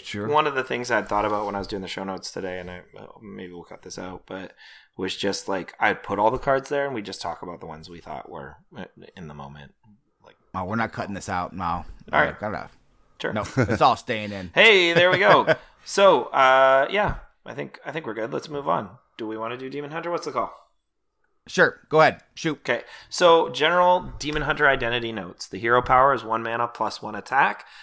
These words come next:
Speaker 2: The class has a lot of rush minions, which was, uh, at first when I saw it. Um, the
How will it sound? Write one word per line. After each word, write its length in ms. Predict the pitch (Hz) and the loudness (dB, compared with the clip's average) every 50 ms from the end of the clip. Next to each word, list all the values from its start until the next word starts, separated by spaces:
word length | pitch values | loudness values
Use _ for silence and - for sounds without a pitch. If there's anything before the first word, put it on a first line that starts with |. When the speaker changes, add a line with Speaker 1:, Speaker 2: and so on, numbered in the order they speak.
| - _ _ - | -20 _ _ -8
Speaker 2:
The 180 | 113 117 110 | -4 -2 -2
class 520 | - - - - 120 120 131 127 135 - - | -2 -4 -4 2 4 4 6 4 4 2 2
has 200 | 123 131 123 117 | 0 0 0 -2
a 60 | 117 | -6
lot 400 | 110 101 104 107 107 113 117 117 | -10 -8 -2 2 4 4 4 4
of 100 | 107 101 | 2 -2
rush 340 | 101 117 131 147 - - - | -2 -4 -4 -2 -2 -2 0
minions, 560 | 139 147 151 156 156 160 165 170 160 - - | -2 -2 -4 -4 -6 -6 -6 -8 -10 -10 -12
which 220 | 113 107 - - | -12 -12 -12 -12
was, 160 | 104 101 98 117 | -12 -12 -10 -10
uh, 420 | 135 143 147 147 151 151 151 147 | -10 -8 -8 -6 -4 -4 -4 -4
at 80 | 143 143 | -6 -6
first 360 | - 135 127 127 123 - - | -6 -6 -4 -4 -6 -8 -10
when 80 | 101 95 | -12 -12
I 140 | 98 98 | -12 -12
saw 300 | 98 - - - 95 110 135 | -12 -14 -14 -12 -12 -10 -10
it. 140 | 165 - - - - - - _ - | -10 -12 -16 -20 -20 -20 -20 _ 0
Um, 380 | 117 113 117 120 120 117 117 113 - _ _ _ | 2 4 6 6 4 2 -2 -8 -16 _ _ _
the 180 | - 113 120 | -10 -10 -10